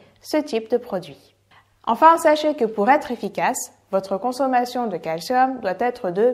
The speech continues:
mille deux cents milligrammes par jour afin de lutter contre l'ostéoporose et la fragilisation des os. Il faut donc que votre consommation de calcium totale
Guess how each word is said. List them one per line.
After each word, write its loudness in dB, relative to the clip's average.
mille -2
deux 2
cents -10
milligrammes -4
par -14
jour 2
afin 2
de 2
lutter 0
contre 2
l'ostéoporose 2
et 6
la 2
fragilisation -2
des -4
os. -12
Il -6
faut 4
donc 0
que -2
votre 0
consommation -4
de -6
calcium 0
totale 2